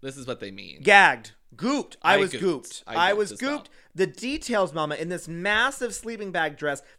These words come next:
Speaker 2: this is iconic.
Speaker 1: And I love, it's, this is what you need to do because everyone has counted Utica out.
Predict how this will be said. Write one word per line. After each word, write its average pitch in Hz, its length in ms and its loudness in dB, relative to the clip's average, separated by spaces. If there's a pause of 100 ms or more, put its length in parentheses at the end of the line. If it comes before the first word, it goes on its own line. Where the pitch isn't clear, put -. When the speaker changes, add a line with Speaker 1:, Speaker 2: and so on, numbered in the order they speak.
Speaker 2:
this 208 300 0 (260)
is 170 280 0 (260)
iconic. 131 920 -8 (480)
Speaker 1:
And 139 120 -6
I 165 140 -2
love, 135 680 -4
it's, - 280 -14 (100)
this 131 300 -12
is 180 100 -16
what 180 160 -10
you 143 80 -14
need 117 160 -10
to 104 60 -14
do 104 280 -8
because 98 540 -12 (1300)
everyone 170 460 -2
has 123 160 -8 (220)
counted 113 480 -8
Utica 107 460 -12
out. 123 400 -16